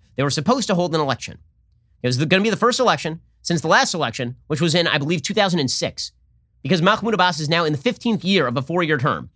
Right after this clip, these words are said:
So they have not actually held elections since two thousand six. It's been a long time. Okay, and so they were supposed to hold elections. Then they canceled the elections. They blamed the Israelis for it, of course. And now, because they canceled elections, and because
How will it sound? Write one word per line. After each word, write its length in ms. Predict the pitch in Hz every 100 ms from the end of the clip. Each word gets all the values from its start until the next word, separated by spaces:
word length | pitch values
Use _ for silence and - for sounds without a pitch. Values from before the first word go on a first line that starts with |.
| _
So 100 | -
they 60 | 170
have 100 | 160
not 200 | 196 247
actually 300 | 185 190 185
held 180 | 156 175
elections 500 | 147 165 - 90 101 - _ _ _ _ _ _ _
since 300 | 127 156 160
two 80 | 160
thousand 300 | 151 139 135
six. 160 | 127 -
It's 80 |
been 100 | -
a 40 | 123
long 680 | 107 143 165 165 170 170 151
time. 320 | 147 82 - _ _ _ _ _ _ _ -
Okay, 140 | 131 -
and 200 | 147 -
so 140 | -
they 100 | 156
were 60 | 151
supposed 300 | - 294 -
to 60 |
hold 120 | 147 123
elections. 360 | 113 101 - -
Then 220 | 165 196
they 80 | 156
canceled 560 | 208 247 - 117 101
the 80 | 117
elections. 340 | 110 101 160 160
They 80 |
blamed 240 | 135 156 175
the 60 |
Israelis 360 | 160 113 98 95
for 140 | 110
it, 60 | 90
of 80 | -
course. 260 | 107 - - _ _ _ _ _
And 140 | - 190
now, 180 | 254
because 280 | 180 165 196
they 100 | 185
canceled 320 | 175 170 180
elections, 400 | 208 277 - 151 - _ _ _ -
and 100 | 170
because 340 | 175 175 165